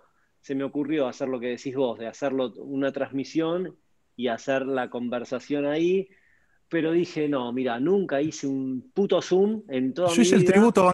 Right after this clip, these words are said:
Speaker 2: Halen, ¿te acordás que hice el tributo
Speaker 1: Sí,
Speaker 2: a Eddie
Speaker 1: sí,
Speaker 2: Van Halen
Speaker 1: sí,
Speaker 2: con
Speaker 1: sí.
Speaker 2: Inés? Y lo, y lo hice,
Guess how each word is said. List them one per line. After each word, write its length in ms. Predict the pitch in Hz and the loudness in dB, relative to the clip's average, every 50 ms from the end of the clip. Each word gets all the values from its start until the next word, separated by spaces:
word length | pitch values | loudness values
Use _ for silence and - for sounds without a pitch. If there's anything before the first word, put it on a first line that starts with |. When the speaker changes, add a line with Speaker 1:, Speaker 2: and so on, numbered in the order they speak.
| 175 - | 4 4
Speaker 2:
Halen, 360 | 240 233 208 175 156 139 131 | 4 6 8 8 8 6 8
¿te 80 | 123 139 | 6 6
acordás 240 | 131 156 175 202 196 | 6 6 6 6 4
que 80 | - | 4
hice 120 | 165 - 160 | 2 4 4
el 60 | 151 | 4
tributo 340 | 139 147 156 170 175 - 156 147 135 | 6 6 6 6 6 6 6 8 8
Speaker 1:
Sí, 120 | 131 127 | 8 8
Speaker 2:
a 60 | 131 | 8
Eddie 120 | 135 139 143 | 8 8 8
Speaker 1:
sí, 0 | |
Speaker 2:
Van 140 | 139 139 135 | 8 6 6
Halen 260 | 190 202 196 175 156 139 | 4 4 6 6 6 6
Speaker 1:
sí, 20 | |
Speaker 2:
con 120 | 143 135 | 6 6
Speaker 1:
sí. 40 | 135 | 6
Speaker 2:
Inés? 200 | 143 160 165 - - | 6 6 4 2 2
Y 120 | 170 151 | 4 6
lo, 240 | 147 160 170 175 180 | 6 6 6 6 6
y 60 | 170 | 6
lo 140 | 156 175 190 | 6 6 6
hice, 480 | 202 - - 202 190 185 180 - - | 4 4 4 4 6 6 4 2 0